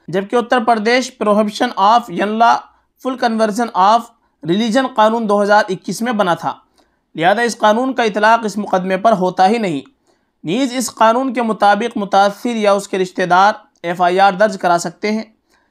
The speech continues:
لیکن موجودہ مقدمے میں ونود کمار اے ٹی ایس افسر نے شکایت درج کرائی ہے،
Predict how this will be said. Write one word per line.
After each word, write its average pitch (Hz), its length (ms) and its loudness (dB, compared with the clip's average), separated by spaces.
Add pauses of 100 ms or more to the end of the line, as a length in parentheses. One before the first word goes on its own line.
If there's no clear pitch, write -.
(120)
لیکن 196 340 -2
موجودہ 214 400 0
مقدمے 202 460 -2
میں 208 180 -4 (140)
ونود 214 420 0
کمار 202 340 2 (160)
اے 180 140 -2
ٹی 185 160 -4
ایس 196 140 -4
افسر 214 280 0
نے 190 140 -4
شکایت 175 480 -2
درج 208 200 -2
کرائی 196 340 0
ہے، - 80 -4